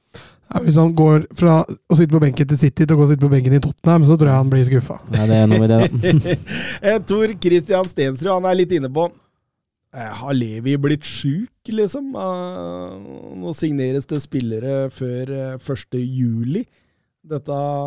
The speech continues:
Speaker 3: en manager har kommet inn før første juli også, man slipper å sitte og vente og vente og vente. Eh, hva er det som har skjedd?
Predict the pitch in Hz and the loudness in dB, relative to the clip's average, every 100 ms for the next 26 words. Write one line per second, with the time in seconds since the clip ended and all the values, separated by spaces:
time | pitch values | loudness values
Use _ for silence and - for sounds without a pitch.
0 | 143 139 139 143 151 147 131 120 127 147 | -10 -10 -12 -14 -10 -8 -6 -6 -6 -4
1 | 147 - 143 139 135 143 131 139 127 139 | -6 -4 -4 -4 -4 -4 -4 -6 -4 -8
2 | - 143 139 139 147 160 196 175 156 139 | -4 0 2 2 2 2 -2 -4 -4 -4
3 | 151 143 147 131 135 135 139 123 - 139 | -4 -4 -6 -6 -4 -2 -4 -4 -4 -2
4 | 135 117 123 135 135 110 - 190 220 196 | 0 0 -2 -4 -8 -10 -14 -14 -12 -12
5 | 175 175 170 170 151 160 165 - - | -12 -12 -8 -8 -6 -4 -4 -2 -4